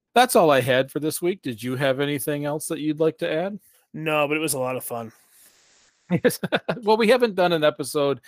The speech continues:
Speaker 1: bringing it back to the house in a while. And I wanted to make sure that we,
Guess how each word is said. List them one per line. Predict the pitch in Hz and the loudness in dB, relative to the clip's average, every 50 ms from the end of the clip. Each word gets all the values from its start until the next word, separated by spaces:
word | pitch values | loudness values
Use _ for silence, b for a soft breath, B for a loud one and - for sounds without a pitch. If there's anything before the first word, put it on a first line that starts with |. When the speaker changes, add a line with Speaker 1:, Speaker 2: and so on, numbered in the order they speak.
| B B B B B B B _ _ - | B B B B B B B _ _ -6
Speaker 1:
bringing | 131 139 147 147 147 139 | -2 -2 0 0 0 0
it | 135 120 | -2 -2
back | 113 123 120 120 - | -2 -2 -4 -4 -4
to | - | -4
the | 123 113 | -6 -4
house | 101 113 110 110 104 - | -4 -6 -6 -6 -8 -8
in | - 104 | -10 -12
a | 101 | -10
while. | 95 87 76 69 65 62 - _ _ - | -10 -8 -8 -8 -10 -12 -14 _ _ -6
And | - 127 123 120 120 120 120 127 | -4 -2 0 0 0 0 0 0
I | 131 | 0
wanted | 127 131 127 127 123 | 2 2 0 0 -2
to | 120 | -4
make | 117 120 123 110 | -4 -4 -4 -4
sure | - - 131 120 117 | -6 -6 -4 -4 -2
that | 117 123 123 | -2 -2 -4
we, | 120 117 - - | -6 -10 -14 -16